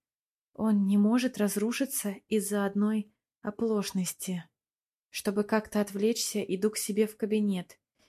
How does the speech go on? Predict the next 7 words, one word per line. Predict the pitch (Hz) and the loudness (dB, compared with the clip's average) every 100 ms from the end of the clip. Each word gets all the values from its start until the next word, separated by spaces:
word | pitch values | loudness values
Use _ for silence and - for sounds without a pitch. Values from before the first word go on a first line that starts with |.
| _ | _
Включаю | - 196 202 226 233 | -6 -4 -4 -2 0
ноутбук. | 220 220 214 196 185 - - _ _ _ _ _ | 2 2 0 -2 -4 -6 -18 _ _ _ _ _
Ищу | 190 - 254 | -8 2 2
информацию | 262 233 208 202 196 - 196 | 4 2 4 4 2 -4 -8
про | - 202 - | -6 -10 -4
этого | 214 214 202 208 | -4 -2 -2 -2
Вертова. | 190 202 190 - 180 185 | 0 0 0 -4 -6 -6